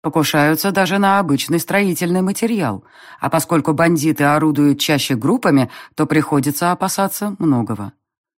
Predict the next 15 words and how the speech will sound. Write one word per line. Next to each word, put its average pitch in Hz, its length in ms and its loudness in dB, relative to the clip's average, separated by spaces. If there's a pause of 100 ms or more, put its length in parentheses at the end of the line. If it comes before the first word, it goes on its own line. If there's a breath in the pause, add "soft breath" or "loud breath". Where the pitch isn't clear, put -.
(140)
Рамон 170 380 2
как-то 156 280 -2
сказал, 165 460 0 (180 loud breath)
что - 220 -4
пару 156 240 2
раз 233 240 2
ездили 180 440 0
по 226 180 0
вызову. 131 460 0 (440 soft breath)
Чуть 170 320 -4
не 190 160 2
в 165 80 -4
военные 196 600 2
действия 131 540 0
влезли. 107 480 -4